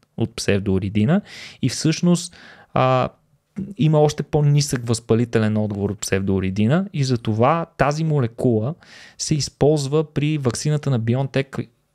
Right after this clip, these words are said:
и Pfizer и съответно при тази на Moderna. Най-успешните ваксини срещу covid, като и при, и при две-, и при дизайна и на двете ваксини всички уридини са заместени с въпросният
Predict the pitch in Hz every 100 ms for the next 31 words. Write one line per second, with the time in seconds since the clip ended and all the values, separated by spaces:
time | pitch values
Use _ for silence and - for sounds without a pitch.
0 | _ - 87 - 110 110 147 214 - -
1 | 160 160 147 - 131 147 - 127 - 104
2 | 120 120 107 113 101 101 - 131 127 -
3 | 120 113 113 104 101 - 117 107 - -
4 | - - 98 107 - - - - - -
5 | 139 147 147 - 151 147 - 123 117 113
6 | - 117 117 104 110 131 - 135 117 -
7 | 110 120 107 117 151 147 113 107 123 135
8 | 165 123 - 131 139 175 - _ - -
9 | 170 - - 185 143 113 113 131 185 -
10 | 139 120 120 123 123 117 151 - 127 110
11 | - 135 - 139 - _